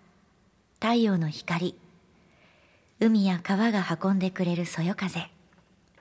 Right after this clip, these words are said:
山からふんだんに湧き出る温泉。親はそれを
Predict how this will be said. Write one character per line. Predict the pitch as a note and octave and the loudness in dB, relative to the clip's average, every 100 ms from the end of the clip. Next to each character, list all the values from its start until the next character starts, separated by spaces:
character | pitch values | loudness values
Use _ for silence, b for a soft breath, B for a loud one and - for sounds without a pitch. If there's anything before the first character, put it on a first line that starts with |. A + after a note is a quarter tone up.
| _ b b b b b b b | _ b b b b b b b
山 | G3+ G#3+ | 4 4
か | A3 | 2
ら | G3 | -2
ふ | F3 G3 | 0 2
ん | A#3+ | 2
だ | A#3+ | 2
ん | A#3+ | 2
に | A3+ | 2
湧 | G#3+ G#3 | 2 0
き | A3 | 0
出 | A3 | 2
る | F#3 | 2
温 | D3+ | 0
泉。 | D#3+ - E3 E3 - _ _ _ _ _ _ b b b b b b - | 0 0 -4 -4 -14 _ _ _ _ _ _ b b b b b b 0
親 | F#3 G3+ | 2 2
は | F#3 E3 | 0 -2
そ | E3+ | -2
れ | E3 F3 | 0 0
を | F3 E3+ | 0 -4